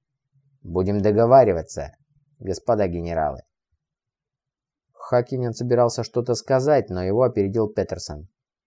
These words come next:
«И еще, Йозеф, посланные ночью на задание скальты так и не вернулись. Ни один. Две сотни диверсантов.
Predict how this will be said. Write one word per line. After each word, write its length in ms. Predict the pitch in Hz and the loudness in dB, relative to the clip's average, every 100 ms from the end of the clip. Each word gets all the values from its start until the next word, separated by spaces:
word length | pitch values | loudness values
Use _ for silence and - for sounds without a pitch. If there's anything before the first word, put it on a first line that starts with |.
| _ _ _ _ _ _ | _ _ _ _ _ _
«И 120 | - 92 | -8 -4
еще, 500 | 90 95 - - 95 | -2 -4 -4 0 0
Йозеф, 420 | 87 107 85 73 _ _ _ _ | 2 -2 -2 -8 _ _ _ _
посланные 540 | 90 85 92 95 98 | -8 -6 -6 -4 -4
ночью 320 | 101 98 - | -4 -6 -6
на 120 | 95 95 | -4 -2
задание 460 | 98 95 104 104 | 0 0 -2 -2
скальты 480 | 92 - 127 113 - | -6 2 4 4 -2
так 220 | - 78 | -4 -4
и 80 | 90 | -6
не 140 | 90 | -4
вернулись. 600 | 92 95 98 82 69 - _ _ _ _ _ _ _ | -2 -2 -4 -8 -10 -16 _ _ _ _ _ _ _
Ни 180 | - 92 | -10 -4
один. 640 | 95 101 101 98 87 69 - _ _ _ _ _ _ _ _ _ _ | 0 0 0 -2 -4 -6 -16 _ _ _ _ _ _ _ _ _ _
Две 460 | 98 85 92 131 160 | -10 -6 0 2 2
сотни 500 | - 139 147 165 160 | 0 0 2 0 -4
диверсантов. 960 | 151 151 160 - 123 120 131 117 73 | -2 -2 -2 -2 -2 -2 -2 -4 -6